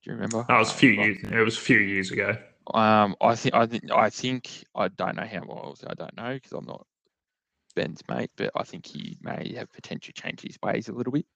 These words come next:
Speaker 2: Yeah, look,
Speaker 1: Um,
Speaker 2: I don't think Ben's got any mates, but anyway.
Speaker 1: Yeah.
Speaker 2: Um, okay. Uh, a little bit N B A for you. Are we seeing enough for the Pelicans for Zion to stay?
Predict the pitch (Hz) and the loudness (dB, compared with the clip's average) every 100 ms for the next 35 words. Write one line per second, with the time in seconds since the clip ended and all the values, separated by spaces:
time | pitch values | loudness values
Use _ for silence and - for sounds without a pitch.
0 | _ _ _ _ _ - _ - 113 - | _ _ _ _ _ -20 _ -8 -2 0
1 | - 110 123 135 147 120 - 127 - - | 0 6 8 8 6 6 6 4 4 6
2 | 123 117 113 117 170 185 - - 107 90 | 6 6 4 6 6 4 -2 6 6 6
3 | 92 113 101 127 156 - _ _ _ - | -2 -2 0 0 -2 -4 _ _ _ -18
4 | - 80 - - _ _ _ _ _ _ | -6 -4 -4 -8 _ _ _ _ _ _
5 | _ _ _ _ _ _ _ _ _ _ | _ _ _ _ _ _ _ _ _ _
6 | _ - 110 110 113 117 117 - - - | _ -6 0 2 4 4 4 0 -10 -6
7 | 143 127 117 95 - - _ _ 127 120 | -2 2 4 2 -4 -20 _ _ 0 2
8 | 120 131 123 123 - 131 123 120 120 131 | 6 6 8 6 6 4 6 8 8 8
9 | 135 143 190 254 - - - - - _ | 10 10 10 8 2 -14 -20 -18 -18 _
10 | _ - - _ - 131 139 139 - 139 | _ -20 -20 _ 2 6 8 8 8 8
11 | 135 135 123 127 - 120 117 - 120 127 | 10 8 8 2 2 2 2 4 6 6
12 | 127 104 123 - - 113 117 113 113 107 | 4 -2 -2 -8 -2 2 6 6 6 4
13 | 92 - - 110 - | -2 -6 2 2 2